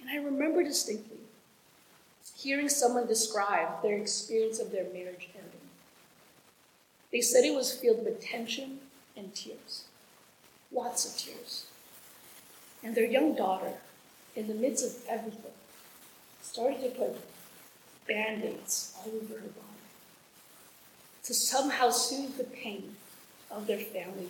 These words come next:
breaking up. It is heartbreaking to discover at such a young age there is no bandage for the soul. So what if circumstances like this,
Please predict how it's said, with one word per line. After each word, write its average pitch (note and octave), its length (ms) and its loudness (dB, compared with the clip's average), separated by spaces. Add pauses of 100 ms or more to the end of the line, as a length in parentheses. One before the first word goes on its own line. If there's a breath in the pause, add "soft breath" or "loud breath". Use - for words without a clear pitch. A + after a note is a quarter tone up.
(100)
breaking F#3 260 -14
up. - 1120 -20 (880)
It B3 140 -2
is - 380 -2
heartbreaking G#3+ 640 -2 (1080)
to - 80 -4
discover A3+ 580 4
at - 180 2
such A3 220 -4
a G#3+ 60 -8 (100)
young A3+ 300 -6
age - 440 -8 (800)
there F#3+ 160 2
is A#3+ 140 8
no B3 120 2
bandage G#3 580 -2
for - 160 -8
the - 80 -8
soul. - 320 -2 (1800)
So - 180 2
what C4+ 160 6
if F4 100 6
circumstances A3 1300 0 (100)
like F#3 220 -20
this, - 420 -2